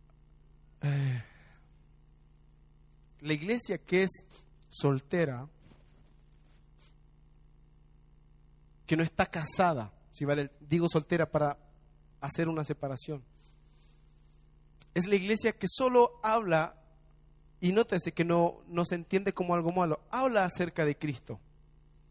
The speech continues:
Es aquella que está viviendo una relación de pololeo con el Señor. Habla acerca de Cristo, habla de Él. Está enamorada de Él, ciertamente está enamorada de Él. Y solo le queda hablar de Él.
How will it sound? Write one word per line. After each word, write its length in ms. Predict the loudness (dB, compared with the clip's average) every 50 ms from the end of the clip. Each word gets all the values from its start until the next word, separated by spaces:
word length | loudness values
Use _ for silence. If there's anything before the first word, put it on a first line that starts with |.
| -20 -20 -20 -20 -20 -20 _ -20 -20 -20 -18 -6
Es 140 | -4 0 0
aquella 260 | 0 0 2 0 0
que 140 | 0 4 2
está 280 | 0 2 4 4 6 6
viviendo 280 | 6 4 2 2 2
una 120 | 2 2 2
relación 760 | 2 2 0 0 0 2 2 2 2 2 2 -2 -6 -6 -8 -14 -20 -20 -20 -20 -20 -20 -20 -20 -20 -20 -20 -20 -20 -20 -14 -2 2
de 100 | 2 2
pololeo 640 | 4 4 2 6 6 6 6 6 6 6 6 4
con 160 | 2 0 -2 -2
el 140 | -2 -6
Señor. 340 | -8 -10 -12 -12 -12 -16 -16 -18 -20 -20 -20 -20 -20 -20 -20 -20 -20 -20 -20 -20 -20 -8 0
Habla 360 | 2 2 2 2 2 2 2
acerca 380 | 2 2 0 -2 -4 -2 -4 -4
de 120 | -4 -4
Cristo, 360 | -6 -10 -12 -12 -12 -18 -20 -20 -8 -2
habla 420 | 0 2 2 2 4 4 4 4
de 200 | 4 2 0 0
Él. 160 | 0 -2 -6 -14 -18 _ -20 -20 -18 -6
Está 220 | -6 -4 2 2 4
enamorada 540 | 4 4 6 6 6 6 6 2 0 2 2
de 160 | 4 2 2
Él, 100 | 0 -2
ciertamente 800 | -2 2 2 2 4 2 2 2 2 0 -2 -4 -6 -8 -8 -8 -10 -20 -20 -20 -10 -10
está 180 | -8 -2 -2
enamorada 400 | -2 -2 -2 -4 -4 -4 -4 -4
de 140 | -4 -4 -4
Él. 120 | -4 -6 -10 _ _ -20 -20 -20 -20 -20 -20 -20 -20 -20 -20 -20 -20 -20 -20 -20 -16 -4 -2
Y 80 | 0
solo 260 | 4 4 6 8 8
le 140 | 6 6 4
queda 340 | 4 4 6 6 6 6 4
hablar 480 | 4 2 2 2 4 4 4 4 4 2
de 180 | 0 0 0 0
Él. 180 | -2 -4 -10